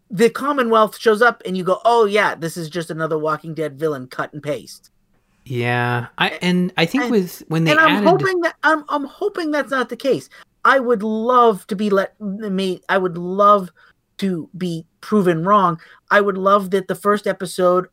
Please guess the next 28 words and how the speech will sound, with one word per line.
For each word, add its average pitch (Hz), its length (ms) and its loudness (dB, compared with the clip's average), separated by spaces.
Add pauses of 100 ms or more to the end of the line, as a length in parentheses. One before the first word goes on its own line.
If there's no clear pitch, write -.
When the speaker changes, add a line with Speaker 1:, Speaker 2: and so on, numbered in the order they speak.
Speaker 1:
of 160 320 2
next 170 320 -6
season 170 440 -6 (320)
be 202 240 0
them 190 260 0
being 190 240 -2
brought 180 260 2
into 180 180 -2
the 165 60 -4
Commonwealth, 170 680 -2 (420)
uh, 147 280 4 (220)
bags 190 320 0
pulled 196 200 -4
over 170 180 -4
their 160 180 -2
head, 156 280 -2 (380)
and 190 180 -2
then 185 300 -8
maybe 175 320 -4
kind 185 340 -6
of 170 100 -4
being 175 300 -6
made 160 240 -4
part 165 220 2
of 160 80 -8
society 190 680 -2
or 160 100 2
being 156 340 -6